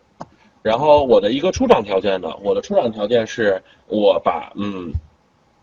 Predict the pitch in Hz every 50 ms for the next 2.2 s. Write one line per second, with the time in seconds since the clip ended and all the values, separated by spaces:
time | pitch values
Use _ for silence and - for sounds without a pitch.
0 | _ - - - 180 175 175 147 - 107 - 85 85 - _ _ _ _ _ _
1 | _ _ _ _ _ _ _ - 113 120 127 143 185 180 165 175 165 160 - 180
2 | 170 156 -